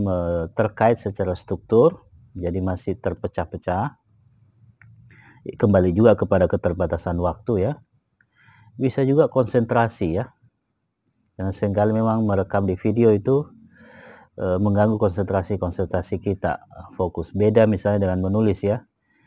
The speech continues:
Beda misalnya dengan, eh, eh, berbicara tanpa di-,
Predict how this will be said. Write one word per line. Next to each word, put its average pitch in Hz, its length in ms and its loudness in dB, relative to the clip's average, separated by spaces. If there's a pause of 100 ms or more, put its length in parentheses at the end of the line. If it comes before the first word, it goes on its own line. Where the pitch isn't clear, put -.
(340)
Beda 92 480 -2
misalnya 92 480 -2
dengan, 90 480 -2
eh, 76 480 -6 (800)
eh, 76 240 -10
berbicara 92 640 -4
tanpa 92 400 -4
di-, 85 320 -4